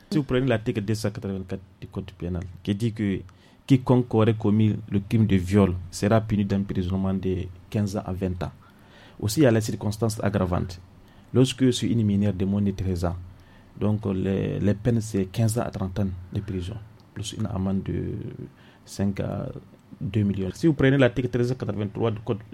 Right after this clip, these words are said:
euh, du code civil aussi, c'est lorsque quiconque personne qui cause, euh, dommage à un autrui, il est obligé de le rap-, de le réparer. Lui, il ne parle pas du montant du, ou bien des peines. Lui, il parle des dommages et intérêts.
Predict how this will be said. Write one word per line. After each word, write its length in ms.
euh, 100
du 100
code 160
civil 300
aussi, 260
c'est 100
lorsque 340
quiconque 340
personne 400
qui 120
cause, 280
euh, 180
dommage 360
à 100
un 160
autrui, 320
il 80
est 40
obligé 220
de 120
le 60
rap-, 180
de 160
le 140
réparer. 460
Lui, 140
il 60
ne 40
parle 240
pas 220
du 360
montant 420
du, 280
ou 140
bien 160
des 140
peines. 280
Lui, 120
il 60
parle 180
des 100
dommages 380
et 100
intérêts. 320